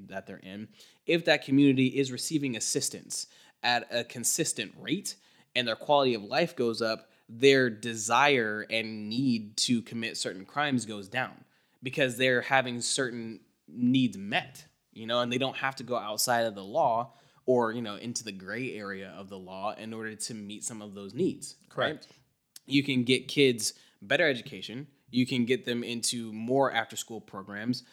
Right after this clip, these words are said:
Speaker 1: which helps parents so that they can go to work without having to worry about when they're gonna get off, uh, so their kids aren't just hanging out in the streets and stuff like that. Um, those kids can get be-, uh, better fed at lunch so that they feel physically better,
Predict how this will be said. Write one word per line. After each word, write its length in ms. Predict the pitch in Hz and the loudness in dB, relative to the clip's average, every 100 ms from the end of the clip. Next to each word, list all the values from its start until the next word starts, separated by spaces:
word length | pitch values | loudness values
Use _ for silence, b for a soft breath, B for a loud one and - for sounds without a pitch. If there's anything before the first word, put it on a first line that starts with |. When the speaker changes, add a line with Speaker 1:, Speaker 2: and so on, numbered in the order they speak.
| b - | b -4
Speaker 1:
which 300 | 120 117 - | -2 0 2
helps 240 | 135 - | 0 0
parents 420 | - 135 117 113 | -6 -4 -4 -2
so 140 | 127 113 | -2 -2
that 200 | 107 104 | -6 -2
they 140 | 135 | -2
can 520 | 135 135 117 107 104 | 0 -2 -2 -8 -8
go 140 | 110 117 | -4 -4
to 60 | |
work 320 | 104 113 117 | -4 -6 -6
without 280 | 117 113 110 | -6 -4 0
having 200 | 120 113 110 | 0 -2 -4
to 100 | 110 | -8
worry 240 | 110 110 | -6 -6
about 240 | 104 107 | -4 -6
when 140 | 110 113 | -6 -8
they're 80 | 107 | -8
gonna 180 | 104 | -8
get 160 | 101 101 | -8 -4
off, 320 | 98 107 - b b b - | -2 -2 -4 b b b -6
uh, 160 | 104 | -2
so 140 | 107 120 | -2 -4
their 100 | 107 | -6
kids 240 | 135 117 | -6 -6
aren't 160 | 117 113 | -8 -8
just 140 | 110 | -8
hanging 320 | - 123 113 | -2 -2 -2
out 220 | 107 107 | -4 -6
in 80 | 107 | -10
the 60 | 101 | -8
streets 400 | - 107 117 - | -8 -8 -14 -14
and 80 | 110 | -16
stuff 220 | 117 101 | -16 -14
like 200 | 98 98 | -14 -8
that. 260 | 101 120 B B B - | -4 -4 B B B -4
Um, 460 | 113 110 104 104 104 | 2 2 2 -6 -4
those 200 | 123 120 | -2 0
kids 240 | - 139 127 | 2 2 2
can 200 | 131 110 | -4 -4
get 520 | 117 95 - 113 104 | -2 -4 -6 -14 -4
be-, 80 | 127 | -4
uh, 300 | - 117 110 | 0 -2 -2
better 380 | 110 107 120 107 | -6 -2 -2 -4
fed 440 | - 143 113 123 | -4 -4 -4 -6
at 200 | 117 110 110 | -6 -6 -6
lunch 340 | 120 117 - | -12 -8 -8
so 220 | - 127 117 | -6 -4 -2
that 280 | 113 104 | -2 -2
they 120 | 110 113 | -2 -2
feel 480 | - - 156 131 | -6 0 2 2
physically 520 | 117 - 165 131 117 104 | 0 -2 -2 -2 -8 -12
better, 400 | 101 104 127 | -12 -10 -12